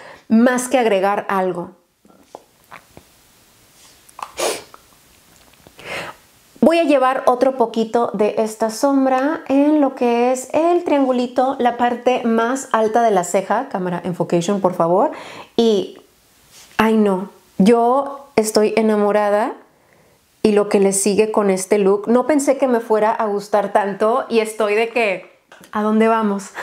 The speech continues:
<laughs> La verdad sí me gustó un montón. Ahora, siento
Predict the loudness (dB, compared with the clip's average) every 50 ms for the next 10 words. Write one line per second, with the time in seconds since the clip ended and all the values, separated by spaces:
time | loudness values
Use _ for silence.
0 | 0 0 0 0 2 -2 -2 0 0 -2 0 2 2 2 4 2 2 2 2 0
1 | 0 2 0 2 2 2 0 0 -2 0 0 0 0 0 0 0 0 0 0 0
2 | 0 0 0 0 0 -2 -6 -8 -12 -8 -6 -4 0 2 2 4 4 2 2 0
3 | 0 2 0